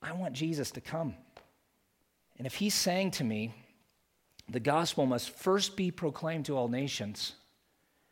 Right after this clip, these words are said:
then I say, "Then I better be busy right now." And so must you. There's another little piece of encouragement, though. The, the final word that he gives in verse eleven is,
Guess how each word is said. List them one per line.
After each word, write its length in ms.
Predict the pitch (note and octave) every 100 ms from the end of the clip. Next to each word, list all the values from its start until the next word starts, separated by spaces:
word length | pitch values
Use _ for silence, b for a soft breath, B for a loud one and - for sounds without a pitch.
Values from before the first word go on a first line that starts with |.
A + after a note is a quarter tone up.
| _ _
then 100 | C#3+
I 100 | C#3+
say, 280 | C#3 - C3+
"Then 420 | B2+ B2 C3+ C3
I 80 | C#3
better 220 | C#3+ C#3
be 100 | B2+
busy 300 | A#2+ C3 A#2+
right 180 | A2+ A#2
now." 240 | B2 G#2 - _ _ _ _ _ _ _ -
And 100 | B2
so 160 | C#3+
must 240 | C3+ C3 D3+
you. 200 | C#3 G#2 - _ _ _ _ _ _ _ _ _ _ _ _ _ _ b b b
There's 140 | D3 D3+
another 160 | E3+
little 140 | E3 D3+
piece 260 | D3+ D#3+
of 80 | C3+
encouragement, 580 | B2+ - E3+ D3+ C3 A#2
though. 140 | C3
The, 140 | B2 C3+
the 240 | C#3+ C#3+
final 440 | D3 D#3+ E3 D#3 C3+
word 260 | D3 C#3+
that 100 | C3+
he 60 | B2+
gives 300 | C#3+ C#3+ B2+
in 120 | B2
verse 240 | C3+ -
eleven 380 | B2+ C#3 C3+ B2
is, 220 | A#2+ A#2